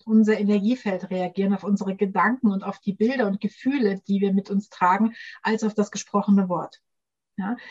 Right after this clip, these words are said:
Ähm, Hundebesitzer kennen das manchmal. Man sagt irgendein total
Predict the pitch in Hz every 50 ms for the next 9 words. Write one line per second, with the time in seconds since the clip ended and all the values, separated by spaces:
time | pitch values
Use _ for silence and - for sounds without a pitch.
0 | - - - - - - - 202 202 202 202 208 208 208 208 208 - _ _ _
1 | _ _ _ _ _ _ _ _ - - - - 294 311 277 208 214 196 208 196
2 | - 208 202 202 - 208 247 269 269 240 196 185 180 - 190 175 165 175 185 -
3 | - 185 165 170 180 196 202 208 214 208 214 220 254 - _ - 254 277 285 -
4 | 277 254 247 - 247 220 - - - 220 226 277 294